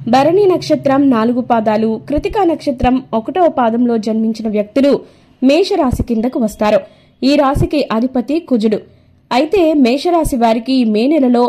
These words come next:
తొమ్మిదవ తేదీన వక్రగతుడైనటువంటి బుధుడు మీ రాశికి పదకొండవ ఇల్లైన కుంభరాశి నుంచి పన్నెండవ ఇల్లైన మీనరాశిలోకి మారడం జరుగుతుంది. అదేవిధంగా సూర్యుడు ఈ నెల పదమూడవ తేదీ వరకు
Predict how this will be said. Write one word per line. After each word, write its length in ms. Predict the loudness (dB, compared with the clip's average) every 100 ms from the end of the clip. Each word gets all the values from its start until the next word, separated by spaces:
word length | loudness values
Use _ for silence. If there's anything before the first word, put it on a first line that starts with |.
| -4 _ _ 0
తొమ్మిదవ 380 | 2 4 4 2 2
తేదీన 340 | 0 2 0 0 0
వక్రగతుడైనటువంటి 1120 | -2 -2 -2 -2 -2 -2 -2 -2 -2 -4 -4 -6 -4
బుధుడు 280 | -2 0 -2 -4 _ _ -2
మీ 120 | 2 2
రాశికి 400 | 2 -2 -2 -2 -2
పదకొండవ 480 | -2 -2 -2 0 2 2
ఇల్లైన 280 | 0 0 -2 -4
కుంభరాశి 460 | -4 0 0 -2 -4
నుంచి 220 | -6 -4 -4 -2
పన్నెండవ 340 | -2 0 0 0 0
ఇల్లైన 260 | 0 0 0 -2
మీనరాశిలోకి 680 | -2 -2 -2 -4 -6 -4 0 0
మారడం 320 | 0 0 -2 -2
జరుగుతుంది. 500 | -2 -2 -6 -8 -8 -10 _ _ _ -10 -4
అదేవిధంగా 580 | -2 0 0 0 0 0 -4 -4
సూర్యుడు 420 | 0 2 2 0 -2 -8 _ -4 0
ఈ 40 | 2
నెల 120 | 2 0 -2 -8 _ _ -2
పదమూడవ 440 | 0 0 0 0 0
తేదీ 240 | 0 -2 0 -2
వరకు 240 | -2 -4